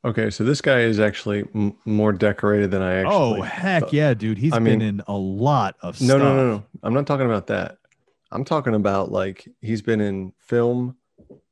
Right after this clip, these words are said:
Speaker 1: uh, T V,
Speaker 2: Mm-hmm.
Speaker 1: stage,
Speaker 2: Mm-hmm.
Speaker 1: and he graduated from college, the University of Detroit. Didn't know that was a thing.
Speaker 2: I didn't know.
Speaker 1: Magna cum laude.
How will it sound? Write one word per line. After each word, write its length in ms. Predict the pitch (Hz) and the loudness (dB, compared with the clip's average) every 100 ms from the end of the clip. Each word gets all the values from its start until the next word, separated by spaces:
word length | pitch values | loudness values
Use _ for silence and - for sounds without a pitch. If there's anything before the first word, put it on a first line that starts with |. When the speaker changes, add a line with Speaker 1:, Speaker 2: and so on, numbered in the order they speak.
| _ _ _ _ _ _ | _ _ _ _ _ _
Speaker 1:
uh, 320 | 107 98 95 90 - - | -6 -4 -6 -10 -18 -8
T 200 | 123 120 | -2 -2
V, 500 | 104 107 107 104 104 | -2 -2 -2 -4 -6
Speaker 2:
Mm-hmm. 300 | 110 110 139 165 | -6 -4 -2 -4
Speaker 1:
stage, 880 | - - 117 110 110 110 104 - - _ _ | -8 -6 -2 0 0 -4 -6 -12 -20 _ _
Speaker 2:
Mm-hmm. 320 | 110 104 135 175 - | -8 -6 -6 -6 -4
Speaker 1:
and 120 | 120 | -2
he 220 | 123 107 - | -2 -4 -6
graduated 880 | 117 123 139 143 127 113 110 107 - | 0 0 0 0 2 2 2 -2 -4
from 200 | 101 95 | -6 -6
college, 640 | - 131 135 110 98 92 | -6 -2 0 2 0 -4
the 100 | - | -10
University 640 | 95 113 135 123 131 127 110 | -6 -2 0 0 -2 -2 -4
of 140 | 95 | -4
Detroit. 520 | 98 123 - 90 90 - | -4 -4 -4 -6 -8 -8
Didn't 220 | 101 113 | -10 -8
know 140 | 156 156 | -8 -8
that 200 | 175 220 | -8 -8
was 160 | 101 | -8
a 80 | 87 | -8
thing. 420 | - 95 92 98 - - | -8 -8 -8 -10 -14 -10
Speaker 2:
I 140 | 101 | -6
didn't 340 | 101 92 95 | -4 -6 -6
know. 80 | 98 | -4
Speaker 1:
Magna 380 | 113 131 160 160 | -2 0 -2 -4
cum 260 | - 147 131 | -2 -2 0
laude. 520 | 131 131 98 82 | -2 -2 -2 -6